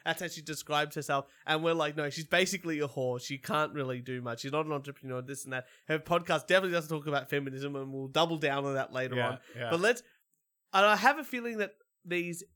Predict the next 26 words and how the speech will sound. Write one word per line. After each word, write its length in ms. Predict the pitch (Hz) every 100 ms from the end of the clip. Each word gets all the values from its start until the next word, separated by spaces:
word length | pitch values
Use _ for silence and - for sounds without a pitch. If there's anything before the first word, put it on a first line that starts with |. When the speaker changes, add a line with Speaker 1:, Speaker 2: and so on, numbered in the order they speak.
| _ _ _ _ _
Speaker 1:
calls 500 | - - 190 202 196
into 240 | 175 180 175
the 120 | 156
show 360 | - 170 160 151 - -
are 240 | 156 156 156 -
just 560 | 170 165 175 - - - _ _ _ _ _ _ _ _ _ -
people 420 | 175 190 180 165
in 100 | 160
the 100 | 147
office 600 | 139 - 123 117 - - _ _ _ _
that 120 | 165 156
are 80 |
reading 420 | 156 156 156 147 143
a 60 |
story. 540 | 131 151 135 123 120 - _ -
Because 280 | 175 196 170
one, 340 | 160 202 214
the 80 | 190
quality 640 | - - 196 220 214 214
of 120 | 185 170
the 100 | 170
audio 400 | 151 156 156 147
is 120 | 139
way 200 | 135 139
too 200 | 139 143
good. 340 | 131 120 95